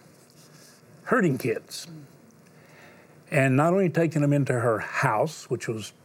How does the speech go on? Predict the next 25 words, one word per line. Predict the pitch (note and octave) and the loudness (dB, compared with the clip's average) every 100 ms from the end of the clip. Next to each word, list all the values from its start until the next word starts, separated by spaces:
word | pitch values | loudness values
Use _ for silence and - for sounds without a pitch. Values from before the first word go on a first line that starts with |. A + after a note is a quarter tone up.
| - - - - - - B2+ | -20 -20 -20 -20 -20 -8 2
not | C#3+ D3 | 2 4
enough | B2 A#2 G2+ | 2 0 0
house, | G2+ G#2 D3 - - - | -6 -6 -10 -14 -18 -10
<laughs> | B3 G#3 G#3+ F#3+ - - - - - - - | -8 -4 -6 -6 -12 -20 -20 -20 -20 -18 0
but | C3+ C3+ | 2 4
into | C#3+ C#3 | 4 2
her | B2+ A#2+ | 2 -2
heart. | - F#3 - - - - - - - - - - | 0 0 0 -6 -20 -20 -20 -20 -20 -20 -20 -4
And | C3+ C#3 | 0 2
she | D#3 | 4
wrote | D3+ F3+ | 4 2
the | - | 2
book, | D#3 A#2 - - _ _ - - - - - - - - - - - | 0 0 -4 -20 _ _ -20 -20 -20 -20 -20 -20 -20 -20 -20 -20 -14
Kisses | - D#3+ D3 B2+ | 0 0 0 -4
from | C3 | -4
Katie. | A2 C3+ G2 - - - - - - - - - - - - - - - - - | -2 -2 -2 -10 -18 -20 -20 -20 -20 -20 -20 -20 -20 -20 -20 -20 -20 -20 -8 0
And, | C#3 C#3 C3 | 2 4 4
uh, | B2 G#2+ A2+ - - - | 2 0 -4 -18 -14 0
when | D3+ C3 A#2 A#2 C#3+ B2+ | 2 2 -2 -6 -2 2
Betty | F#3 G#3 | 2 2
and | E3 | 2
I | A#2+ | 2
were | A2+ | 2
reading | A2+ A2 A2 B2+ C#3+ - - | 2 0 -2 -4 -6 -8 -10
and | - A#2 A2+ | -2 -2 -2